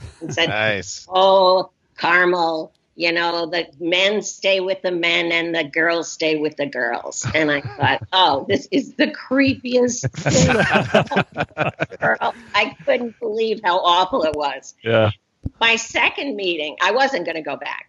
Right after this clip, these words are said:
Speaker 1: My second meeting was a women's meeting in Des Plaines, Illinois, where Matt, very near where Matt, um, went to sober living. And I walked in, the, the women, it could not have been a more diverse group.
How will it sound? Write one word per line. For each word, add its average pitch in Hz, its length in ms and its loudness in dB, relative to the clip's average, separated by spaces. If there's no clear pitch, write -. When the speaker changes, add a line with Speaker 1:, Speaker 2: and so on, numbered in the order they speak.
Speaker 1:
My 175 140 -2
second 233 460 -2
meeting 175 360 -2
was 160 200 -4
a 151 80 0
women's 185 480 0
meeting 151 440 2
in 143 280 2
Des 143 200 -6
Plaines, 170 520 0
Illinois, 147 480 0
where 139 220 -2
Matt, 151 340 0
very 156 300 0
near 151 260 0
where 139 220 0
Matt, 143 340 0
um, 143 300 0
went 143 200 2
to 147 80 -4
sober 143 340 -2
living. 135 340 0
And 170 560 0
I 175 340 2
walked 190 400 0
in, 180 260 -2
the, 175 220 0
the 175 100 0
women, 202 480 -2
it 180 200 0
could 285 200 -4
not 226 260 2
have 175 200 -4
been 165 240 2
a 151 80 -2
more 151 240 0
diverse 143 440 -4
group. 131 320 -4